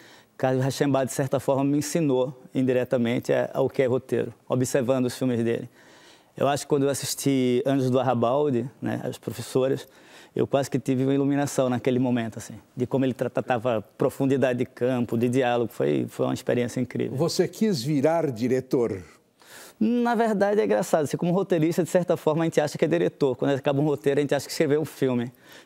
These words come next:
Speaker 1: Não é verdade. O filme tem uma, uma vida à parte. Mas isso sempre me interessou, sempre me, me
Speaker 2: Agora,
Speaker 1: instigou.
Speaker 2: não seria um risco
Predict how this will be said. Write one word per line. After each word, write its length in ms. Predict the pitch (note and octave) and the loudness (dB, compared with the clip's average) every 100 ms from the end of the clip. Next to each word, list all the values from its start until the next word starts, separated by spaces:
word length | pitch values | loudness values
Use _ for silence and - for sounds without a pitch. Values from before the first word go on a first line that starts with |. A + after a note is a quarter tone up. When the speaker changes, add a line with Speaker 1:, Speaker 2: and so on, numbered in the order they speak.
| - - | -10 -2
Speaker 1:
Não 180 | C3+ C#3+ | 0 2
é 80 | |
verdade. 380 | D3+ D3+ C#3+ A#2+ | 2 2 2 2
O 40 | A#2+ | -2
filme 480 | - B2+ C#3+ C#3 | 0 0 2 0
tem 140 | B2 C3+ | 0 0
uma, 220 | C3 B2+ | 0 0
uma 200 | C#3 B2+ | 0 0
vida 220 | A#2 C3+ | 0 0
à 40 | C#3 | 0
parte. 460 | C#3 B2+ - - _ _ - - - - | -2 -4 -8 -18 _ _ -20 -20 -12 -2
Mas 280 | C3+ C#3 C#3+ | 0 2 0
isso 160 | C#3+ | 0
sempre 180 | C#3+ C#3 | 0 0
me 60 | D3+ | 0
interessou, 460 | D#3 D#3 - B2 | 0 0 -2 -4
sempre 280 | A2+ A#2+ C3 | -2 -4 -2
me, 160 | C3 B2+ | 0 0
me 100 | C3 | 2
Speaker 2:
Agora, 160 | D#3 | 2
Speaker 1:
instigou. 340 | D3 B2+ B2+ D3 - _ _ | 2 2 2 -2 -8 _ _
Speaker 2:
não 160 | E3+ G#3+ | -4 -2
seria 320 | - G#3 G3 | 0 2 2
um 100 | D#3 | 0
risco 840 | C3 G3+ G3+ - - B2+ G#2+ F#2 | -2 -2 -2 -4 -4 -2 0 -2